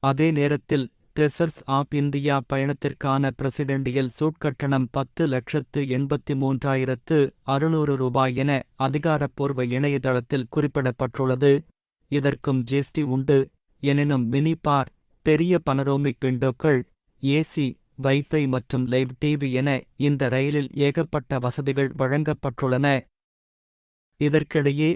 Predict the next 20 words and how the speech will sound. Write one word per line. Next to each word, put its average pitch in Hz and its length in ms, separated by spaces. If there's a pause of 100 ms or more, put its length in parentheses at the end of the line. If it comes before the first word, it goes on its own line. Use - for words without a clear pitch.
(100)
மகாராஜாஸ் 147 880
எக்ஸ்பிரஸ் 139 520 (100)
ரயிலின் 139 440
வைரல் 135 420
வீடியோ 135 520
தற்போது 139 540 (260)
அனைவரது 143 580
கவனத்தையும் 139 800
கவர்ந்துள்ளது. 135 680
சுமார் 147 460
இருபது 143 440 (180)
லட்ச 135 380
ரூபாய் 131 420
இருந்தால் 131 520 (340)
வீடு, 147 360 (220)
நிலம் 143 340
என 139 160 (240)
ஏதாவது 139 600
சொத்துக்களை 147 640
வாங்கிவிடலாம். 131 880